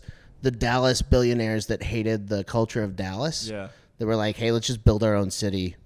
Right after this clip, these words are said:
Speaker 1: pretty close and then do all the same gentrification and,
Speaker 2: Yeah.
Speaker 1: like, fucked up gerrymandering so that we
Speaker 2: Yeah.
Speaker 1: can control it." Dude, if,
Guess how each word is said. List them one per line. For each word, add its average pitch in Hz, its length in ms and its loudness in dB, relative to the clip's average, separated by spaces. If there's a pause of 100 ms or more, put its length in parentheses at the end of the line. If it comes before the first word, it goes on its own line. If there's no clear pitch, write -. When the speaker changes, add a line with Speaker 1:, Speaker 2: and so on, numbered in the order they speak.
(160)
Speaker 1:
pretty 95 220 -2
close 98 560 -4 (140)
and 104 160 -6
then 110 80 0
do 107 180 0
all 101 140 -2
the 101 80 -4
same 101 260 -2
gentrification 98 920 -6
and, 95 220 -4 (140)
Speaker 2:
Yeah. 101 120 -12
Speaker 1:
like, 110 140 -2
fucked - 260 0
up 104 140 -2
gerrymandering 117 800 0
so - 120 -2
that 107 120 -2
we 127 60 2
Speaker 2:
Yeah. 123 80 -2
Speaker 1:
can 127 260 2
control 117 480 -2
it." 143 180 0 (540)
Dude, 131 240 0
if, 123 220 -4